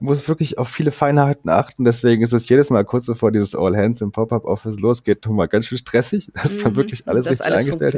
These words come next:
Speaker 1: hat.
Speaker 2: funktioniert. Mhm, mhm.
Speaker 1: Aber ich glaube, wir haben das jetzt ein paar Mal gemacht und es ist ein bisschen Übungssache vielleicht auch, aber das Gute ist halt, du brauchst halt wirklich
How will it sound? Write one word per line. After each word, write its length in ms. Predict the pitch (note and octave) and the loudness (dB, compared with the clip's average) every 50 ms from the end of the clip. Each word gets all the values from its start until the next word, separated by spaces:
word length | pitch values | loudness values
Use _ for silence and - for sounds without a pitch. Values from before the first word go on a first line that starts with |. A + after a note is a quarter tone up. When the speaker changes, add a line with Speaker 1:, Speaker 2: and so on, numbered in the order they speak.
| E3+ | -4
Speaker 1:
hat. 220 | E3 D#3+ F3 - - | -8 -10 -12 -10 -8
Speaker 2:
funktioniert. 600 | - F3 F3 D#3+ D#3+ F3+ F3+ F3 - - E3+ E3+ | -8 -6 -8 -8 -10 -10 -10 -10 -8 -8 -8 -10
Mhm, 60 | F#3 | -10
mhm. 40 | G3 - - - | -14 -14 -6 -2
Speaker 1:
Aber 400 | - B2+ C#3 C#3 C#3+ C3 A#2+ - | 0 0 2 4 2 2 2 2
ich 180 | B2 A#2 - | 0 -2 -2
glaube, 540 | - A#2 A#2 A#2 C#3 D3+ C#3 C3 B2+ G2+ F#2 | 2 2 4 6 4 4 4 6 6 6 6
wir 120 | A2+ A2 A2+ | 6 4 4
haben 120 | A#2+ C3 | 4 2
das 100 | C#3+ C#3 | 2 2
jetzt 140 | C3+ A#2+ A#2 | 2 0 -2
ein 80 | A2+ | -2
paar 160 | - B2 B2 B2 | -2 0 0 2
Mal 120 | A#2+ A#2 | 2 0
gemacht 360 | G2+ F#2 G2 A2+ B2 A#2 - | 0 2 2 2 0 0 -2
und 260 | - A2+ A2 A2 - | -2 -2 -2 -2 0
es 160 | G#2+ G#2 - - | -2 -2 -2 -2
ist 240 | G#2+ G#2 - - | -8 -8 -6 -6
ein 60 | A2 G2 | -6 -6
bisschen 240 | - A2+ G2+ - | -6 -6 -6 -6
Übungssache 380 | - A2+ B2 A#2+ A2+ - G#2+ G2 | -4 -2 -2 -2 -2 -2 -4 -4
vielleicht 280 | F#2+ F#2+ G2 G#2 - - | -2 -2 -2 -2 -2 -2
auch, 200 | D2+ F#2 F#2 - | -2 -2 -2 -2
aber 200 | D#2 F#2+ G#2+ G2 - - - - | -2 -2 -4 -4 -6 -12 -8 -2
das 180 | - A#2+ - - | -2 0 2 4
Gute 200 | F3 G#3 G3+ F#3 | 6 6 8 6
ist 140 | E3 - | 6 6
halt, 140 | F3 D#3+ - | 2 2 2
du 60 | D3 | 0
brauchst 320 | C3 A#2+ C3 C#3+ C#3 - D#3 | 0 2 2 2 4 4 2
halt 160 | C3+ B2 - | 2 2 2
wirklich 360 | C#3+ - - C#3 C3+ - - | 0 2 2 2 0 0 -6